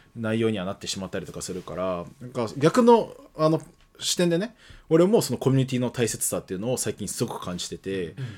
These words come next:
Speaker 1: なんかもっとこう、いろんな出会いがあるような場所、それこそなんか、サミでそのコーヒーを一個軸に、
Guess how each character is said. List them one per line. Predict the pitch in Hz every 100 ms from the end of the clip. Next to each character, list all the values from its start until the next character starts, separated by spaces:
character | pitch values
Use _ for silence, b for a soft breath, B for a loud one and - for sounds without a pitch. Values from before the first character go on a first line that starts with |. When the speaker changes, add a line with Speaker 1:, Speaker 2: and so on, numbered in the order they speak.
| B B -
Speaker 1:
な |
ん |
か | 139
も | 127 156
っ |
と | -
こ | - 95 85 -
う、 |
い | 117
ろ | 120
ん | 117
な | 117 -
出 | 120 143
会 | 165
い |
が | 107
あ | 107
る | 95
よ |
う |
な | 87
場 | 85 90
所、 | 101
そ | 165
れ |
こ | 170
そ | 127
な | 110
ん |
か、 | - 73 - -
サ | -
ミ | 113
で | 92
そ | 87
の | 90
コ | 127 117
ー |
ヒ | 131 101
ー | 87
を |
一 | 95 -
個 | 87 82 - 110
軸 | 110 131
に、 | 107 120 92